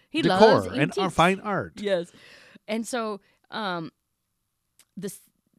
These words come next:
Speaker 1: then they, they describe Mahone, the guy who killed him,
Speaker 2: Yeah, the guy who
Speaker 1: as
Speaker 2: murdered him,
Speaker 1: an
Speaker 2: that's
Speaker 1: eighteen-year-old boyish-looking airman, a clean-cut youth who stood five feet six and weighed about a hundred thirty-five pounds, the very picture of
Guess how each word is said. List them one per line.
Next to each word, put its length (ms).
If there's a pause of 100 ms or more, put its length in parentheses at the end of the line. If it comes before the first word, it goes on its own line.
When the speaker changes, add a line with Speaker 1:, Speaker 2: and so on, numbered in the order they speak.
(240)
Speaker 1:
then 400
they, 320
they 160
describe 420
Mahone, 680
the 100
guy 220
who 320 (1040)
killed 320
him, 240
Speaker 2:
Yeah, 300
the 100
guy 260
who 60
Speaker 1:
as 120
Speaker 2:
murdered 300
him, 260
Speaker 1:
an 140
Speaker 2:
that's 80
Speaker 1:
eighteen-year-old 800
boyish-looking 720
airman, 420
a 60
clean-cut 600
youth 420
who 100
stood 280
five 300
feet 220
six 320
and 120
weighed 220
about 220
a 20
hundred 320
thirty-five 380
pounds, 260
the 80
very 240
picture 300
of 80